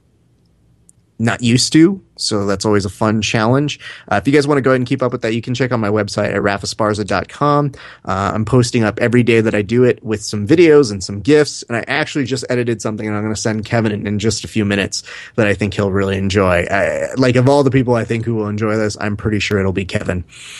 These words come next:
So, uh, my thanks to Justin Rader, who's so stoked, sent me some really great notes about it this week. Keep an eye on that. It's gonna be more and more great stuff coming up for the next thirty days or so.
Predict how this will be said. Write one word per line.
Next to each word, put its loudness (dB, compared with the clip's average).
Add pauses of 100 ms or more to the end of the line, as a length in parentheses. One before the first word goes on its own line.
(420)
So, 4
uh, 2 (460)
my 2
thanks 0
to 4
Justin 0
Rader, 2
who's -2
so 2
stoked, 0
sent -2
me -2
some -2
really 4
great 2
notes -2
about 0
it -8
this -2
week. -2 (220)
Keep 2
an 6
eye 2
on 2
that. 0
It's -8
gonna -2
be -2
more 4
and 2
more 2
great 0
stuff -2
coming 0
up -4
for 0
the 0
next -4
thirty 0
days -2
or -8
so. -4